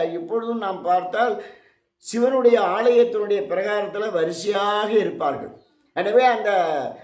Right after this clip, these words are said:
நாயன்மார்களை கையெடுத்து கும்பிட்டு கொண்டே போகிறோம் என்றால் அதுக்கு காரணம் சுந்தரமூர்த்தி நாயனார் தான். எனவே அவருடைய வாழ்க்கை சிவனுடைய திருவருளால் விளைந்த ஒரு வாழ்க்கை. எனவே திருவாரூரிலே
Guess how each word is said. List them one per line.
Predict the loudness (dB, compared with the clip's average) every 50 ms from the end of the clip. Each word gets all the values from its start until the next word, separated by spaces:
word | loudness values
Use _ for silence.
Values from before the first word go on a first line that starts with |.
| -12 -4
நாயன்மார்களை | 0 0 2 2 0 -2 -2 -2 -4 -2 -2 -2 0 2 2 2 2
கையெடுத்து | 2 0 0 0 0 -2 -2 -4 -6 -8
கும்பிட்டு | -8 -8 -6 -4 -4 -4 -4 -6
கொண்டே | -8 -6 -4 -2 -2 -2
போகிறோம் | -4 -4 -6 -4 -2 -2 -2 -2 -2
என்றால் | -4 -6 -4 -2 0 0 2
அதுக்கு | 0 0 0 -4
காரணம் | -6 -4 -2 -2 -2 -4 -4 -8 -10 -10
சுந்தரமூர்த்தி | -10 -10 -8 -8 -8 -8 -8 -8 -10 -8 -8 -6
நாயனார் | -6 -6 -6 -6 -6 -6 -8 -8 -8
தான். | -10 -10 -6
எனவே | -4 -2 -2 0 2 4 4
அவருடைய | 4 4 2 0 -2 -4 -4 -4 -4
வாழ்க்கை | -4 -2 -2 -2 -2 -2 -2 -4 -4 -2 2 2 2 2 0 -8 -12 -18 -20 _ _ _ _ _ _ _ _ _ -14
சிவனுடைய | -10 -4 0 2 4 4 4 4 2 2 4 6 6 6 4
திருவருளால் | 0 -4 -2 0 0 0 2 2 2 2 2 2 2 0
விளைந்த | 0 -2 -2 -2 -2 -2 -2 0 0 2
ஒரு | 2 0 0
வாழ்க்கை. | 0 0 0 -2 -2 -6 -8 -10 -12 -12 -16 -20 _ _ _ _ _ _ -4
எனவே | -2 -2 0 2 4 4 4 4 2 0 -6 -10 -14 -20 _ _ _ _ _ -10
திருவாரூரிலே | -8 -4 0 0 0 0 0 0 0 -2 -2 -2 -2 -2